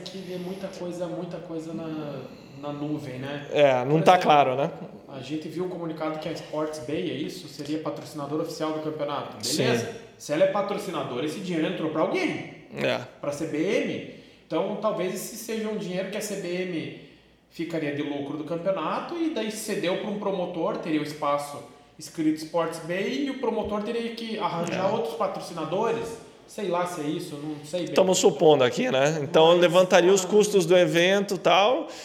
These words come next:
Speaker 2: e daí talvez esse dinheiro sobrasse pra C B M. Isso é só uma
Speaker 1: É,
Speaker 2: suposição.
Speaker 1: você vê, o americano do Supercross não é a,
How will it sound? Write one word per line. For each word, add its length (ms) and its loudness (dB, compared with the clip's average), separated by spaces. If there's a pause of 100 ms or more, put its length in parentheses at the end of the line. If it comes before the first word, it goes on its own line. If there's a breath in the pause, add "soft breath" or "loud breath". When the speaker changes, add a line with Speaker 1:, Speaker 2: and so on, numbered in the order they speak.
(160 loud breath)
Speaker 2:
e 100 4
daí 340 8
talvez 380 6
esse 100 0
dinheiro 220 2
sobrasse 400 4
pra 100 0
C 120 -4
B 80 2
M. 320 2 (120)
Isso 240 0
é 40 0
só 180 0
uma 120 2
Speaker 1:
É, 20 2
Speaker 2:
suposição. 600 2
Speaker 1:
você 240 -10
vê, 220 -2 (280)
o 60 -2
americano 440 -4
do 40 -10
Supercross 560 -6
não 280 -2
é 180 0
a, 40 4